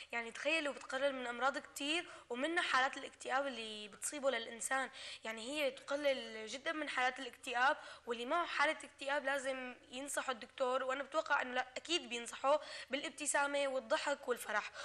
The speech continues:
وحتى ملاك، آه، تفيد الابتسامة والضحك الخفيف، يعني الضحك الخفيف مثل الابتسامة فينا نقول إنه بيفيدوا في إرخاء العضلات وإبطاء إيقاع النبض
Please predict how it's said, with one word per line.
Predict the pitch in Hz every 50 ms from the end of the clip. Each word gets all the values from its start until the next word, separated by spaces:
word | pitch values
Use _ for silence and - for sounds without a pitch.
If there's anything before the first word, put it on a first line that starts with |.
| - - - -
وحتى | - - 339 - - 370
ملاك، | 339 320 294 294 302 320 320 - - - -
آه، | 220 214 208 202 202 202 196 196
تفيد | 196 - - - - 302 269
الابتسامة | 330 320 - - - 262 247 - - 285 302 302 277 247
والضحك | 233 226 202 202 277 269 - 330 339 339 - -
الخفيف، | 254 233 - - 233 214 - 269 254 247 285 311 - - - - - - - - -
يعني | 226 208 220 226 233 226
الضحك | 226 226 311 302 - -
الخفيف | 294 - - - - 269 262 - 311 302 311 - -
مثل | 339 - 359
الابتسامة | 339 285 262 - - 240 226 254 233 220 220 214
فينا | - 233 220 214 214
نقول | 214 - 226 220 233 285 311 - - - - - - - -
إنه | 233 226 226 226 226 226 226
بيفيدوا | 220 208 240 226 - 320 339 349 330 - 285 277 302 330 320 - - - - -
في | - 262 254 - 254
إرخاء | 240 240 - - - 349 330 - -
العضلات | 233 226 214 220 226 214 226 240 262 285 294 302 320 - - - - - -
وإبطاء | 240 247 247 247 - - - 349 330 294 - - -
إيقاع | 233 226 - - - - 302 269 240 226
النبض | 214 220 226 254 294 277 294 240 -